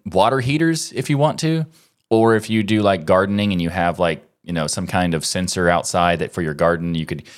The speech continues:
keep track of that. And what's pretty cool is that we have a patron with us that is a really, really into Home Assistant, has this huge setup, and he showed it to us,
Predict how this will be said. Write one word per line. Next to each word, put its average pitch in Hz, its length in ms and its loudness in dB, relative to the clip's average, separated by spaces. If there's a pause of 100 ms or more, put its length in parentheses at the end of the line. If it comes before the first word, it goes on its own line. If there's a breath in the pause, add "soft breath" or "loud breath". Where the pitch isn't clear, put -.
(200 loud breath)
keep 92 320 -6
track 92 300 0
of 76 100 -10
that. 90 380 2 (320 soft breath)
And 110 460 0 (140)
what's 117 300 0
pretty 165 220 0
cool 135 260 4
is 92 180 0
that 98 260 2
we 120 180 0
have 107 560 2
a 90 100 0
patron 98 520 -4
with 85 160 -2
us 85 240 0 (340 soft breath)
that 95 300 0
is 92 360 -2
a 87 240 2 (160)
really, 113 380 2
really 101 420 2
into 104 280 -2
Home 101 200 0
Assistant, 107 400 -4
has 90 240 -2
this 87 120 -4 (200)
huge 120 440 0 (220 loud breath)
setup, 120 560 0
and 92 340 -4
he 95 160 -4
showed 98 280 0
it 95 120 -2
to 107 140 0
us, - 240 0